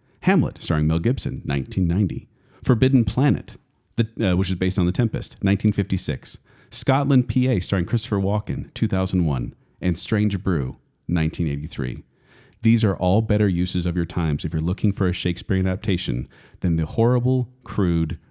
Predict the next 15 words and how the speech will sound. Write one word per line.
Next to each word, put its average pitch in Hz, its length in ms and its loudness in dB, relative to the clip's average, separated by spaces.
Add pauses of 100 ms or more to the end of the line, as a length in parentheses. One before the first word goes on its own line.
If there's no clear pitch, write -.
(120)
raunchy 110 560 2
teen 120 360 2
comedy, 78 420 -2 (140)
P 160 180 4
G 120 240 2
thirteen 107 560 2
teen 85 240 2
comedy 78 560 0 (540)
of 80 100 -2
Ten 71 220 0
Things 73 160 -2
I 73 60 0
Hate 69 120 -2
About 71 180 -2
You. 62 220 -6